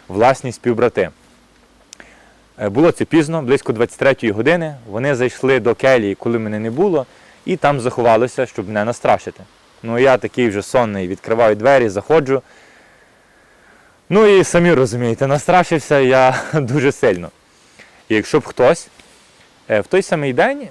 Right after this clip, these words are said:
сказав мені: «Слухай, сьогодні там тебе, напевно, що хтось буде лякати». Я, в яку пору це дня би не сталося, би спокійно заходив до келії, і що б там не робили, мені би вже не було страшно.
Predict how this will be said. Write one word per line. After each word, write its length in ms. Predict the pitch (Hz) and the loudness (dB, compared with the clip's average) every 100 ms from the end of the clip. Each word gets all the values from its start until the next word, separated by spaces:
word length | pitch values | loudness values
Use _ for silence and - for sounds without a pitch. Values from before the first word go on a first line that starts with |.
| - | -18
сказав 440 | - - 113 127 | -10 -6 -2 -2
мені: 180 | 117 104 | -2 -8
«Слухай, 480 | 98 208 - 107 101 92 | -10 -8 -6 -8 -8 -12
сьогодні 380 | - 185 202 151 | -10 -8 -6 -6
там 240 | - 139 127 107 101 - - _ | -4 -4 -6 -16 -18 -20 -20 _
тебе, 220 | 135 151 | 0 0
напевно, 380 | 135 135 131 127 | 0 0 0 0
що 160 | - 113 | -6 -8
хтось 400 | - 117 - 107 | -4 -4 -4 -8
буде 200 | 104 117 | -2 0
лякати». 460 | 117 - 98 131 - _ _ _ _ _ _ 107 | 0 -2 -2 -4 -16 _ _ _ _ _ _ -2
Я, 320 | 123 175 240 | 2 2 2
в 140 | 180 | 0
яку 220 | 127 - 165 | -2 -2 -2
пору 360 | - 170 156 | 2 2 2
це 160 | - 135 | 0 -2
дня 200 | 131 151 | 0 0
би 100 | 123 | 0
не 100 | 117 | -4
сталося, 520 | - 175 196 147 107 | 0 2 2 0 -4
би 180 | 92 95 | -4 -8
спокійно 480 | - - 175 151 113 | -8 -6 -4 -2 -2
заходив 440 | 113 147 131 107 | -2 0 0 0
до 80 | 107 | 0
келії, 460 | 175 202 180 143 120 - - - | 2 2 2 0 -2 -12 -20 -8
і 80 | 120 | -8
що 200 | - 202 | 0 -2
б 40 | - | 2
там 220 | 180 196 | 2 2
не 120 | 160 | 0
робили, 560 | 139 120 196 220 160 147 - _ _ _ _ 117 | 0 2 2 4 4 2 -4 _ _ _ _ -6
мені 160 | 127 | -4
би 120 | 127 | -2
вже 140 | 113 123 | -2 -4
не 100 | 123 | -4
було 240 | 113 101 | -2 -2
страшно. 500 | - - 85 - 92 | 0 -2 -2 -4 -18